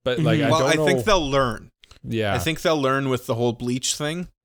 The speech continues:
Speaker 1: Yeah, and it just keeps
Speaker 3: And
Speaker 1: the hype going, too. It keeps
Speaker 3: it
Speaker 1: it rolling.
Speaker 3: It's not like Disney, like, dumps stuff out like
Speaker 1: No.
Speaker 3: Netflix does. Like,
Speaker 2: Here's
Speaker 3: they do release things weekly. I don't understand the whole summertime render.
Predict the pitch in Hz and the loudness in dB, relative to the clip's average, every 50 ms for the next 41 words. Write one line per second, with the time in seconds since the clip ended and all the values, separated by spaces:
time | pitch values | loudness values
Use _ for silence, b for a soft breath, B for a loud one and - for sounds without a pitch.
0 | _ - 139 113 107 98 95 101 - 151 180 196 - 247 - - 277 254 294 285 | _ -6 -4 -2 -2 -2 -2 -4 -4 -4 -4 -4 -4 -6 -4 -2 0 0 0 0
1 | - 208 196 233 - - 143 117 104 95 92 92 - 196 185 135 - - 180 202 | 0 0 -2 -2 -4 -4 -4 -2 -2 -4 -6 -6 -4 -4 -4 -4 -4 -2 -2 -2
2 | 226 202 175 170 180 202 180 135 98 87 - _ _ _ _ _ _ _ - - | 0 0 0 0 0 0 0 -2 -4 -6 -8 _ _ _ _ _ _ _ -2 -2
3 | 202 208 - - 262 294 311 349 311 240 160 127 156 180 185 208 202 180 160 143 | 0 0 0 0 0 -2 0 0 -2 -2 -2 -2 0 0 0 0 0 0 0 0
4 | 127 123 117 - - - - - 156 156 - - - - - - 127 131 139 - | 0 -2 -2 -6 -8 -6 -4 -4 -4 -2 -2 -2 0 0 0 0 0 0 0 -2
5 | - - - - - - - 127 131 131 131 123 - _ _ _ _ - 131 139 | -4 -6 -6 -6 -6 -4 -2 0 0 0 0 -2 -4 _ _ _ _ -6 -2 0
6 | 135 254 330 - 131 135 - - - - 123 - - 120 104 101 123 147 - 156 | 0 2 2 2 0 0 -2 -2 -2 -2 -2 -2 -4 -6 -6 -6 -4 -4 -2 0
7 | 147 156 - 208 220 180 135 165 190 240 240 165 139 135 165 240 - - - 175 | 0 0 2 2 2 2 2 2 2 2 2 2 2 2 2 2 0 0 0 -2
8 | 139 123 - - 190 196 233 - - 214 160 143 117 147 156 180 196 233 226 - | -4 -4 -6 -4 -4 -4 -4 -4 -4 -2 -2 0 0 0 0 0 0 0 -2 -4
9 | 185 185 175 175 165 - - - 170 175 190 185 165 156 151 147 151 151 143 - | -4 -2 0 0 0 0 0 0 0 0 0 0 -2 -2 0 0 0 0 0 0
10 | - 156 156 147 - 160 147 143 165 202 233 202 185 | -2 -2 -2 -2 -2 -2 -2 0 0 -2 0 -2 -4